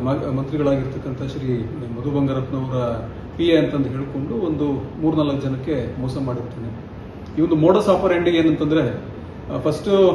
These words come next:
ಎಲ್ಲೆಲ್ಲಿ transfers ಅಥವಾ waiting for postings ಇರುತ್ತೆ ಅಥವಾ ಯಾರ್ಯಾರು ಟ್ರಾನ್ಸ್‌ಫರ್ಸಿಗೆ ಟ್ರೈ ಮಾಡ್ತಾ ಇರ್ತಾರೆ ಅಂಥವ್ರದ್ದು ಮಾಹಿತಿ ತಗೊಂಡು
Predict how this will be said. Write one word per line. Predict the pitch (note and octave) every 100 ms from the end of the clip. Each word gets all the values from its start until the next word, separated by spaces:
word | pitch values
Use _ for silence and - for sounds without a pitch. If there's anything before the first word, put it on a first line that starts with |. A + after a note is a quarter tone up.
| - C3+
ಎಲ್ಲೆಲ್ಲಿ | F3 F#3 F3+
transfers | D3+ D#3 D#3+ E3+ D#3 F3+
ಅಥವಾ | E3 C#3
waiting | D3 F3 F3
for | E3
postings | - D3+ - D#3
ಇರುತ್ತೆ | D3+ D3 D#3+
ಅಥವಾ | - C3+
ಯಾರ್ಯಾರು | C3 C#3+ D#3 D#3 C3+
ಟ್ರಾನ್ಸ್‌ಫರ್ಸಿಗೆ | C#3 C#3 C#3+ D#3+ D3+
ಟ್ರೈ | B2 C#3+
ಮಾಡ್ತಾ | D3+ C#3+ C#3
ಇರ್ತಾರೆ | C3 C3+ C#3+
ಅಂಥವ್ರದ್ದು | B2+ B2+ C#3 B2+
ಮಾಹಿತಿ | B2+ C3+ D3+
ತಗೊಂಡು | D3 C3+ C3+ C#3+